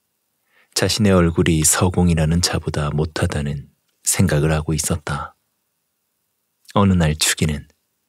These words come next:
자신의 생각이 맞는지 남한테 들어보기로 했다. 먼저 아내에게 물었더니 서공보다 낫다 했다.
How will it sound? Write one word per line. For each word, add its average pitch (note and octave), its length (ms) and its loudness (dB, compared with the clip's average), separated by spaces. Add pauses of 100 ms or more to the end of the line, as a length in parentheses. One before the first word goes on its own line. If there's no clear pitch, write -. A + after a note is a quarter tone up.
(500)
자신의 F#2+ 400 2
생각이 G2 400 2
맞는지 C#2+ 760 0 (720)
남한테 E2 600 2
들어보기로 D#2+ 640 -2
했다. D2+ 440 -8 (1160)
먼저 D#2+ 380 4
아내에게 D2+ 520 2
물었더니 D2+ 680 -2 (800)
서공보다 G2 840 -2 (320)
낫다 D2+ 300 0
했다. D#2+ 560 -6